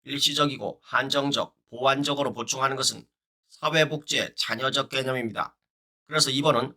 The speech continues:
옳지 않은 설명입니다. 삼 번 제도적 개념으로서의 사회복지는 가족과 시장경제가 제 기능을 수행하는 것이 불가능하기 때문에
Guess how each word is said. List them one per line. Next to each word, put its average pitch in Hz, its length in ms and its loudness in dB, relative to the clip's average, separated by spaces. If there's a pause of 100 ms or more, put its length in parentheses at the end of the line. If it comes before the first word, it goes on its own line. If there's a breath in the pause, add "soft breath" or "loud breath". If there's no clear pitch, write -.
옳지 127 260 -2
않은 123 220 6
설명입니다. 123 680 -2 (840)
삼 - 220 -4
번 120 160 4
제도적 147 400 2
개념으로서의 143 720 2 (160)
사회복지는 - 880 -4 (220)
가족과 117 760 -2
시장경제가 139 960 0 (360)
제 135 200 2
기능을 143 320 0
수행하는 135 460 -2
것이 117 220 0
불가능하기 127 560 -2
때문에 131 360 -4